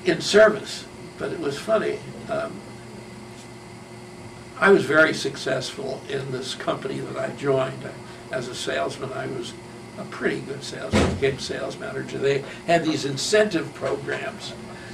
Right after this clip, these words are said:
and, uh, one of them was to Japan. We went to Japan. I went for Japan for two weeks.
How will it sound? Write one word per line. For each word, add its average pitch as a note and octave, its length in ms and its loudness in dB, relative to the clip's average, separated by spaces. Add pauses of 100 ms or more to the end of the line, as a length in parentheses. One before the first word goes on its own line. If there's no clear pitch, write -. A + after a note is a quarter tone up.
(440)
and, C3+ 320 -2
uh, C#3 220 4 (600)
one D#3 180 8
of C#3+ 140 4
them C3 280 -4
was B2 280 -6 (220)
to C#3 140 -4
Japan. C#3 720 -6
We C3+ 80 -4
went D#3 260 -6
to C#3 80 -10
Japan. C#3 500 -6 (920)
I C3+ 100 -2
went F3+ 200 2
for D#3+ 140 -4
Japan C#3 420 -2
for C3 200 -8
two F3+ 140 -4
weeks. - 520 -6